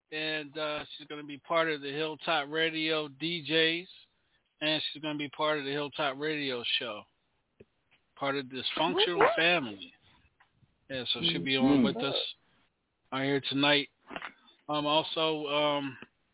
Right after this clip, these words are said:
Speaker 1: we're gonna, well, it's gonna be on D J Sean in the morning. We got our first,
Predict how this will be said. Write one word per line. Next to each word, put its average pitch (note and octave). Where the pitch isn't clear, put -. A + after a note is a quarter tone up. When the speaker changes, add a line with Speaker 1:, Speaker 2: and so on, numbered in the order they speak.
Speaker 1:
we're E3
gonna, D3+
well, D3+
it's D#3
gonna F#3
be E3
on D#3
D E3
J D#3
Sean D#3
in C#3+
the C3+
morning. D3+
We C#3+
got C#3
our C3+
first, D3+